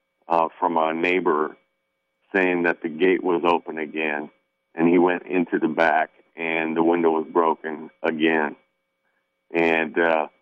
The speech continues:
my brother had gotten robbed again for the second time in a row.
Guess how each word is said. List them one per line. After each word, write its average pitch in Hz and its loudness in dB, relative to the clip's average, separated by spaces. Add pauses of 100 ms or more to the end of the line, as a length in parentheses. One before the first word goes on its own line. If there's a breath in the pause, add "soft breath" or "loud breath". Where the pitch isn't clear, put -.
(360)
my 80 -2
brother 82 -2
had 85 -4
gotten 76 -2
robbed 78 0 (160)
again 80 -2 (800)
for 90 0
the 78 0
second 85 -2
time 80 -2
in 76 -8
a 76 -6
row. 73 -2